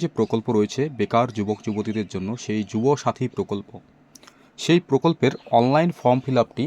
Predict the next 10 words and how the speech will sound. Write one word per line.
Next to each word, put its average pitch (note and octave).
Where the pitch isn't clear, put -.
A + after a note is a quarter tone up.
কীভাবে C#3
সঠিক E3+
এবং G#2+
সহজ C3
পদ্ধতিতে A2+
আপনারা G#2+
করতে -
পারবেন। -
তো A2+
ভিডিওটি B2+